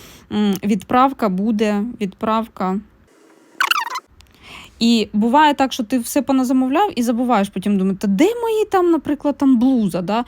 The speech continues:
А потім дивишся, «А, відправка першого жовтня, все, фух». Да? <laughs> Тобто по-різному буває, щоб не чекати і так далі. Все.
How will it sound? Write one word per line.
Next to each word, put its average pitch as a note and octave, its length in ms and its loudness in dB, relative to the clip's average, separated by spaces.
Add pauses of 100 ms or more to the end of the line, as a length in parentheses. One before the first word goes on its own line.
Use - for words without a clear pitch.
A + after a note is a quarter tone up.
(200)
А A3 100 -2
потім C#4+ 340 2
дивишся, C#4+ 380 0
«А, A#3 200 4
відправка A#3+ 420 0
першого A3 300 -4
жовтня, F#3+ 260 -4
все, G3 300 -4
фух». G#3 420 -6
Да? G3 220 2 (260)
<laughs> D#4+ 280 -8
Тобто C4 320 2
по-різному G#3+ 600 0
буває, A#3 480 -2
щоб G3+ 260 -8
не G#3 120 -2
чекати A#3+ 540 -4
і G3 40 -6
так F#3+ 160 -8
далі. F3 300 -4
Все. C#4 380 -6